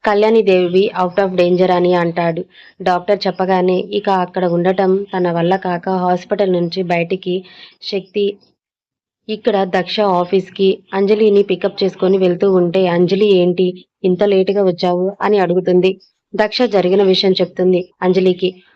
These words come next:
ఆఫీస్లోకి వెళ్ళగానే విశ్వ కనిపించకపోయేసరికి అంజలి "వీడు ఇంకా రాకపోవటం ఏంటి?" అని అంటుంది. దక్ష అంజలితో విశ్వ శక్తుల మధ్య జరిగింది కూడా చెప్తుంది. అప్పుడు అంజలి, "ఆ విశ్వగాడు అంత పని చేశాడా? వాడిని కొట్టడం కాదు, చంపేయాలి.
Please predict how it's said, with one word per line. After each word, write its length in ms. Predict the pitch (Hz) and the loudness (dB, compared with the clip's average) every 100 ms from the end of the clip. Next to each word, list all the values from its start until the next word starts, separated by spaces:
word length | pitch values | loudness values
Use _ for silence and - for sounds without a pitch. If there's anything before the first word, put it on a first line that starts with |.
| _ 202 | _ -4
ఆఫీస్లోకి 580 | 208 247 240 220 214 | 0 -2 -2 -4 -2
వెళ్ళగానే 580 | 190 175 185 190 180 190 | 0 0 0 0 2 2
విశ్వ 360 | 180 175 - 208 | 0 -2 -2 -4
కనిపించకపోయేసరికి 1120 | 196 180 185 190 196 185 180 180 175 180 214 | -2 -4 -6 -8 -6 -2 -2 -2 -8 -4 -4
అంజలి 480 | 190 180 196 208 190 _ _ - | -2 -2 -2 -2 -4 _ _ -6
"వీడు 200 | 196 190 | -2 0
ఇంకా 240 | 175 175 208 | 0 0 -2
రాకపోవటం 580 | 190 185 - 202 196 | -2 -4 -6 -6 -2
ఏంటి?" 320 | 190 185 190 185 | 0 0 -2 -2
అని 260 | 180 180 | -2 -2
అంటుంది. 500 | 175 170 180 175 175 - - _ - | -2 -4 -4 -4 -6 -10 -20 _ -6
దక్ష 280 | 185 185 214 | -6 -4 -4
అంజలితో 640 | 196 180 190 202 185 190 | -2 -2 -2 -2 -2 -4
విశ్వ 360 | 185 180 - 196 | -2 -4 -4 -6
శక్తుల 400 | 185 175 175 175 | -6 -8 -6 -4
మధ్య 260 | 175 175 | -4 -6
జరిగింది 440 | 175 175 170 185 180 | -6 -4 -2 -2 -2
కూడా 220 | 180 180 | -2 -2
చెప్తుంది. 640 | 185 185 - 175 175 170 170 _ _ - | -2 -8 -10 -8 -6 -6 -10 _ _ -10
అప్పుడు 220 | 202 196 | -6 -2
అంజలి, 440 | 180 180 196 196 180 - - 208 | 0 0 0 -2 -4 -10 -18 -6
"ఆ 100 | 202 | -2
విశ్వగాడు 600 | 185 170 - 214 208 202 | 0 -2 -2 -2 0 0
అంత 280 | 190 170 202 | 0 -2 -2
పని 220 | 214 214 202 | -2 -2 -2
చేశాడా? 480 | 185 190 175 170 170 _ _ _ _ - | -2 -2 -2 -4 -8 _ _ _ _ -6
వాడిని 400 | 208 208 208 220 | -2 0 2 0
కొట్టడం 440 | 220 185 202 226 | 0 -4 0 0
కాదు, 280 | 214 185 170 | 0 0 -2
చంపేయాలి. 960 | 175 - 190 180 202 196 180 170 170 | -4 -2 -2 0 0 2 0 -2 -6